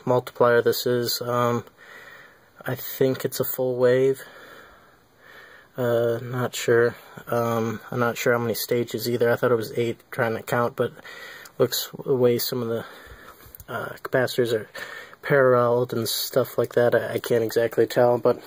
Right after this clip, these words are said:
maybe I'll figure it out later. Um, so, yeah, you can see the, the board originally had a small transformer there where those square is right there. Um,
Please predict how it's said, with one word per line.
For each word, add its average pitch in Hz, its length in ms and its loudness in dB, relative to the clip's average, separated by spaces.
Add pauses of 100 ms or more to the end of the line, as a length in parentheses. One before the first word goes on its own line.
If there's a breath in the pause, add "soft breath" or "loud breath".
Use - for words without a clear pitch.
(100)
maybe 120 300 0
I'll 113 140 4
figure 123 240 2
it 120 60 6
out 120 200 6
later. 123 340 2 (640 loud breath)
Um, 147 460 4 (1800 loud breath)
so, 139 840 8
yeah, 135 640 4
you 127 180 -2
can 127 160 -8
see 127 240 0
the, 120 280 0 (200 loud breath)
the 135 80 -2
board 139 240 0
originally 123 420 -2
had 120 160 -2
a 110 80 -2
small 127 540 -2
transformer 123 760 -2
there 127 240 2
where 120 120 0
those 117 200 -2
square 127 640 2 (880 loud breath)
is 123 400 -2
right 123 200 4
there. 127 360 4 (320 loud breath)
Um, 123 480 0